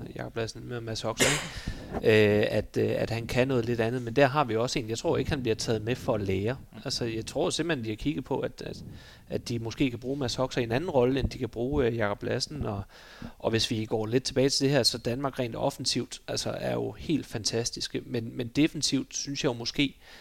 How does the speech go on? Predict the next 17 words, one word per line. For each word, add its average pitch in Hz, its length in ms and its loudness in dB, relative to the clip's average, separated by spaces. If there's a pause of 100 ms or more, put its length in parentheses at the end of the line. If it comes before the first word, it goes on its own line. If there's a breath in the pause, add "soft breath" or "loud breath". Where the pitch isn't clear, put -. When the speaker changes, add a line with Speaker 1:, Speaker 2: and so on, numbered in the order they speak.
(280 loud breath)
Speaker 1:
øh, 104 720 6
at, - 360 -4
at - 220 -6
der - 60 -4
mangler - 440 2
en, 107 320 -4
en 110 120 -6
lille 123 240 -2
smule 151 420 -2
i 135 120 -2
forhold 131 380 4
til, - 140 -2
man 117 120 -2
er 117 40 2
ikke 151 160 4
lige 147 180 2
så, 139 200 6